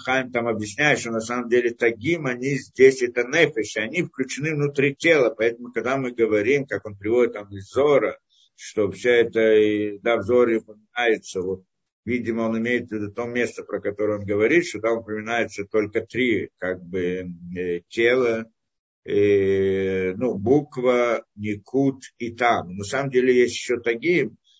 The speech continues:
и объясняет, что тагим, они включаются в нее. Здесь, чтобы не было путаницы, потому что люди, я так понимаю, что есть некоторые люди, которые там учились где-то и слышали разные понятия, и они слышали, наверное, о таком понятии, как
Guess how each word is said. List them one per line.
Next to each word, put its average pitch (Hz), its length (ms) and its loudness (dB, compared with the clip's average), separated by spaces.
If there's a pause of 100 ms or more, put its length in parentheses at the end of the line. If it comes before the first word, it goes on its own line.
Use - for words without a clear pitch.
(160)
и - 80 0
объясняет, 139 420 0
что - 140 -10
тагим, 139 280 2
они 143 140 2
включаются 135 600 0
в 113 60 -8
нее. 107 320 -2 (320)
Здесь, 180 240 2
чтобы 165 180 0
не 165 160 2
было 160 220 2
путаницы, 170 560 -2
потому 123 320 -6
что - 180 -4
люди, 131 240 2
я 127 160 8
так 120 220 -4
понимаю, 123 480 -2
что 110 100 -4
есть 107 140 -4
некоторые 113 480 -2
люди, 107 140 -6
которые 107 360 0
там 98 260 -6
учились 110 460 -4
где-то 98 360 -4
и 98 40 -4
слышали 107 440 -2
разные 104 420 -2
понятия, 113 600 -2 (440)
и - 140 2
они 131 1300 4
слышали, 131 480 0
наверное, 120 540 4
о 113 40 -8
таком - 260 -12
понятии, 117 440 -2
как 104 180 -8